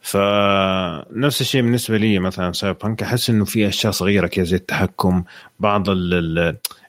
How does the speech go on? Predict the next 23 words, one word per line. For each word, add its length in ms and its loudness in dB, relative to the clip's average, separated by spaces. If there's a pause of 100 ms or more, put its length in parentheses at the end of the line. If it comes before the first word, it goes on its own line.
الجرافيكس 520 -2
اللي 100 -4
كده 180 -2
تحس 340 -2
إنه 320 2 (340)
أوكي 280 0
أقل 280 -2
من 200 2
باقي 220 0
العالم. 440 0 (360)
نفس 320 -2
الأشياء 360 0
حقتهم، 480 -2
نفس 220 -2
إمكانياتهم. 760 -2
ما 140 -2
ح-، 140 -6
يعني 340 2
أوكي 240 0
تطوروا 440 0
كح-، 440 -6
كحجم 480 0
اللعبة، 560 -2